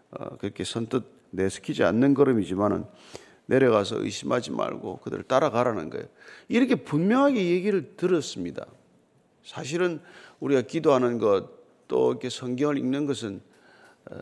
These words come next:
우리의 뜻과 하나님의 뜻이 어떻게 일치할 수 있는지, 하나님의 뜻이 우리 안에서 어떻게 확인되는지를, 어, 그렇게, 에,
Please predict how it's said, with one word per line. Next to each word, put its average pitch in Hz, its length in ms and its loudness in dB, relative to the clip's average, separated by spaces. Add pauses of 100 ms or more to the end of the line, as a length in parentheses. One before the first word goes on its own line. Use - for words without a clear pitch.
우리의 185 380 4
뜻과 214 300 4
하나님의 196 420 2
뜻이 165 220 -2
어떻게 104 320 -2
일치할 196 540 -2
수 - 180 -10
있는지, 113 560 -2 (360)
하나님의 214 540 0
뜻이 196 260 -4
우리 151 200 2
안에서 151 260 0
어떻게 131 500 -2 (280)
확인되는지를, 151 1300 2 (240)
어, - 260 -16
그렇게, 117 360 -4
에, 80 100 -6